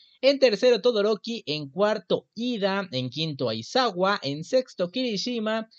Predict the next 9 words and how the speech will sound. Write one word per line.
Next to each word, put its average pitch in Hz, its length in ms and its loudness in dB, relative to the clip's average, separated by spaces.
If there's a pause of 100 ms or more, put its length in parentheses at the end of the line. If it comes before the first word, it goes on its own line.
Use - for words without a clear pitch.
(140)
en 214 160 -2
séptimo 269 480 2
Hawks, - 640 0
en 175 240 -4
octavo 185 640 0
Endeavor, 170 640 2 (140)
en 240 160 -2
noveno 185 320 0
Shindo, 190 760 0